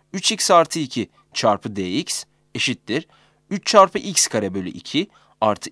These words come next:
iki x artı c. Üç çarpı sıfırın karesi bölü iki artı iki çarpı sıfır artı c eşittir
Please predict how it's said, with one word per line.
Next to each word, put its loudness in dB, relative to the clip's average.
iki -8
x -4
artı 2
c. -6
Üç -2
çarpı 2
sıfırın -2
karesi 2
bölü -6
iki -6
artı 0
iki -2
çarpı 0
sıfır -4
artı -2
c -2
eşittir -2